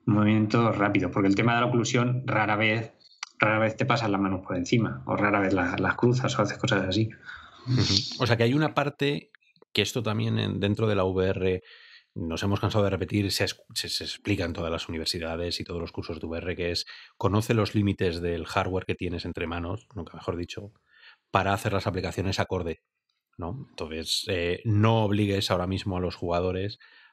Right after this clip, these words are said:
Speaker 2: a lo que tú decías, cruzar las manos, hacer gestos donde una mano va a tapar la otra, donde una mano va a quedarse fuera del campo de tracking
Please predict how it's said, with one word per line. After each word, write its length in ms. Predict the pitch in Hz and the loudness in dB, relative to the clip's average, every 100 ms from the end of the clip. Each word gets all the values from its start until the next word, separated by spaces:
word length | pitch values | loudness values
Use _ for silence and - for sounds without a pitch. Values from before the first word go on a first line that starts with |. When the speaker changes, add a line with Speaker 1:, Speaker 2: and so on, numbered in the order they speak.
| - | -4
Speaker 2:
a 420 | 98 90 - - - | -2 0 -2 -4 -6
lo 100 | 92 | -4
que 100 | 82 | -2
tú 100 | 92 | -2
decías, 300 | 85 87 - | 0 -2 -4
cruzar 420 | - 90 - 90 | -4 -2 0 0
las 200 | 90 82 | -2 -4
manos, 340 | 98 95 85 - | -2 -2 -4 -4
hacer 520 | 107 - 104 104 104 - - - - | -2 0 0 2 0 -4 -20 -20 -4
gestos 720 | - 104 - 110 117 - - _ _ | 0 2 2 0 0 -4 -12 _ _
donde 260 | 101 92 95 | -2 2 4
una 160 | 101 | 4
mano 220 | 98 101 98 | 4 2 2
va 80 | |
a 40 | 95 | 0
tapar 340 | 87 101 85 | -2 -2 -2
la 160 | 87 85 | -2 0
otra, 360 | 98 95 87 - - - | 0 0 -4 -6 -12 -6
donde 220 | 90 92 | -2 0
una 140 | 98 | 2
mano 200 | 98 104 | 2 2
va 140 | 98 95 | 2 0
a 100 | - | -2
quedarse 380 | 95 95 - 95 | -2 -2 -4 -6
fuera 400 | - 104 98 87 | 0 2 2 0
del 840 | 87 92 95 95 90 87 87 82 | 0 -2 -4 -4 -4 -6 -6 -8
campo 440 | - 92 92 - 92 | -2 -2 -2 0 0
de 140 | 90 | 0
tracking 580 | - 95 98 - 85 82 | -2 -2 -2 -4 -8 -8